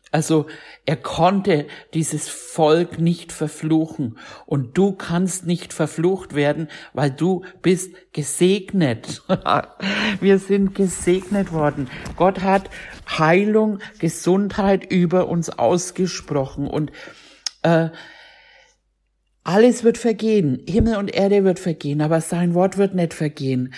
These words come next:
Also Krankheit wird vergehen. Und wir halten dran fest, auch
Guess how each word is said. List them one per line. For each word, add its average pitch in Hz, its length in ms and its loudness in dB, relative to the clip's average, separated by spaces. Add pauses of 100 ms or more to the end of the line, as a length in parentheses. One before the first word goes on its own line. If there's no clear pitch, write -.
(300)
Also 196 260 0
Krankheit 196 880 -2
wird 220 240 4
vergehen. 185 920 -4 (460)
Und 180 320 2 (340)
wir 190 420 2
halten 208 540 2
dran 160 320 2
fest, 214 640 -2
auch 170 220 -4